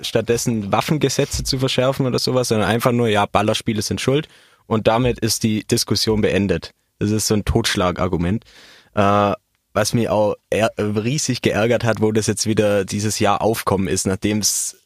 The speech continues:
sieben, acht Jahre einfach in der Versenkung verschwunden ist. Ja, und um auf die, die Thematik noch, also man könnte ja stundenlang drüber diskutieren. Aber grad was, was ich denk, ist, äh, dass man vor allem,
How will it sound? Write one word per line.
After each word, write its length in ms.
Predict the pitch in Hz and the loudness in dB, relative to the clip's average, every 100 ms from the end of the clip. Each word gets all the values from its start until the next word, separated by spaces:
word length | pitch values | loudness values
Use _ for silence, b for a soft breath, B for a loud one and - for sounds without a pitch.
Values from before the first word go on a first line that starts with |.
| - | -8
sieben, 680 | - - - - 123 127 | -4 -2 -2 -2 -2 -2
acht 300 | 113 113 - | 2 0 0
Jahre 320 | 98 98 120 107 | 0 2 2 2
einfach 240 | 113 117 | 2 2
in 100 | 107 | 0
der 60 | 101 | 0
Versenkung 520 | 110 - 113 117 101 | -2 0 0 -2 -4
verschwunden 520 | 101 - 98 104 101 | -4 -2 -2 0 0
ist. 220 | 107 - B B B B B B B - | -2 -4 B B B B B B B -2
Ja, 320 | 101 113 113 | 2 2 0
und 460 | - 98 101 101 - _ _ _ | -2 0 0 -2 -8 _ _ _
um 340 | 110 120 117 110 _ _ _ _ _ - | -2 0 -2 -6 _ _ _ _ _ -2
auf 160 | 107 | -2
die, 140 | - - - | -2 -8 -4
die 80 | 120 | -2
Thematik 460 | - 107 107 127 | 0 2 2 2
noch, 200 | 113 107 95 98 - | 0 2 2 0 -2
also 200 | 104 110 | -2 0
man 120 | 104 | -2
könnte 220 | - 113 107 | 0 0 0
ja 40 | |
stundenlang 560 | - 110 107 101 90 101 | 0 -2 -2 0 0 0
drüber 240 | 104 95 | -2 -2
diskutieren. 580 | 95 - 90 - 98 95 B B B | -2 -4 -4 -2 -2 -2 B B B
Aber 160 | - 101 | -2 0
grad 320 | - 101 104 | 2 0 2
was, 240 | 110 - - | -2 -2 -4
was 180 | 113 - | -4 -2
ich 180 | 113 - | -4 0
denk, 220 | 113 113 | 0 0
ist, 260 | - 104 - | 0 0 -2
äh, 400 | - 101 101 98 - | 0 0 2 0 0
dass 180 | 107 - | 0 2
man 220 | 113 107 - - | 2 0 -2 -6
vor 200 | - 76 | -2 0
allem, 380 | 101 107 104 | 0 0 -2